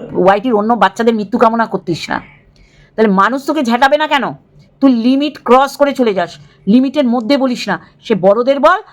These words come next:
আর বাচ্চাদের বল। তারপর তো ভাসুর, শ্বশুর, শাশুড়ি, যা, এদের তো বাদই দিস না। তোর রোজকার নিত্য নতুন খাবার ছিল,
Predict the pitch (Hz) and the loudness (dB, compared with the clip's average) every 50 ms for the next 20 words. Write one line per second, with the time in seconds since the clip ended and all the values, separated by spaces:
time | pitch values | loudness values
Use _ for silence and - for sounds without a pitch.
0 | _ _ 220 233 208 214 208 208 - 202 185 190 170 165 - - - _ _ _ | _ _ 0 0 2 2 0 0 -2 -4 -4 -4 -4 -4 -6 -8 -8 _ _ _
1 | _ _ _ _ _ _ _ _ _ _ - - 294 339 339 339 370 339 254 214 | _ _ _ _ _ _ _ _ _ _ -2 -2 0 0 0 0 -2 -2 -2 -2
2 | 196 - - - 320 339 330 - - 277 254 247 - - 330 330 330 330 302 - | -2 -2 -2 -2 -4 -4 -4 -2 0 0 0 0 0 -2 -2 -2 -2 -4 -6 -10
3 | - - - _ - - 233 220 220 - 294 302 320 320 330 320 302 269 - _ | -14 -20 -20 _ -4 0 0 0 0 0 -2 -2 0 0 -2 -2 -4 -6 -10 _
4 | - _ _ _ _ _ - 156 143 190 262 262 277 294 302 302 285 240 - _ | -20 _ _ _ _ _ -6 -4 2 2 4 4 4 2 2 0 -2 -4 -8 _
5 | _ _ _ _ _ _ _ _ 349 311 330 427 392 - 523 381 247 220 202 214 | _ _ _ _ _ _ _ _ -8 -4 -2 -2 2 4 2 4 4 2 2 4
6 | 254 285 294 302 233 220 185 - - - 156 - - - _ _ _ _ _ _ | 2 0 0 -2 -4 -6 -6 -8 -12 -14 -14 -14 -14 -18 _ _ _ _ _ _
7 | _ _ _ _ _ _ _ _ _ 294 311 330 359 381 392 - - - 196 196 | _ _ _ _ _ _ _ _ _ 2 4 4 2 0 -2 -4 -8 -4 0 2
8 | 226 262 247 - - - 330 381 359 269 185 - _ _ _ _ 214 233 240 - | 2 2 0 -2 -2 2 4 4 4 2 0 -6 _ _ _ _ 0 0 0 2
9 | - 330 339 359 349 392 392 349 - - - 226 - 302 330 - - - 370 | 2 2 2 2 0 -2 -2 -2 -2 0 2 4 4 4 2 0 -4 -6 0